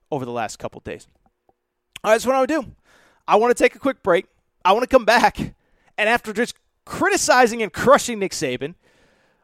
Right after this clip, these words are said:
I'm gonna actually say some nice things about him, because Arch Manning,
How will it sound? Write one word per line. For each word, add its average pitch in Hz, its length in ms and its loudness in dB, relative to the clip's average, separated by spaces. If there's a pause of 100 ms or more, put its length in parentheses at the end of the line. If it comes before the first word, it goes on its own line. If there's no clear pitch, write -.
(120)
I'm 453 160 4
gonna 285 120 4
actually 311 220 0
say 277 200 0
some 277 160 -6
nice 294 200 0
things 311 240 -6
about 143 240 -4
him, 120 100 -14
because 202 320 0
Arch 262 300 -2
Manning, 156 340 -6